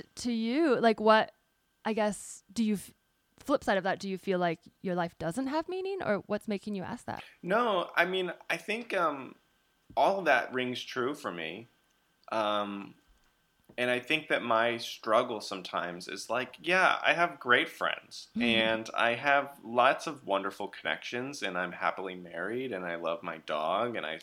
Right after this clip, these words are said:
Speaker 2: talk to my family and I enjoy what I do professionally, even if it's not the most rewarding thing at
Speaker 1: <laughs>
Speaker 2: sometimes. You know, I don't get all of the
Speaker 1: Uh-huh.
Speaker 2: things back that I want.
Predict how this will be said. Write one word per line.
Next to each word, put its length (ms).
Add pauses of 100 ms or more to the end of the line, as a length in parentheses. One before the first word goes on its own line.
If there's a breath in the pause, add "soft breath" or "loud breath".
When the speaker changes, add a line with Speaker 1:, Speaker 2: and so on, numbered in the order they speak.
Speaker 2:
talk 320
to 80
my 160
family 800 (460 soft breath)
and 640
I 640
enjoy 640
what 140
I 120
do 480 (320 soft breath)
professionally, 720 (120)
even 200
if 140
it's 180
not 380
the 60
most 420
rewarding 560
thing 260
at 140
Speaker 1:
<laughs> 60
Speaker 2:
sometimes. 640 (260)
You 80
know, 120
I 60
don't 180
get 160
all 240
of 120
the 280
Speaker 1:
Uh-huh. 400
Speaker 2:
things 280
back 480
that 120
I 80
want. 380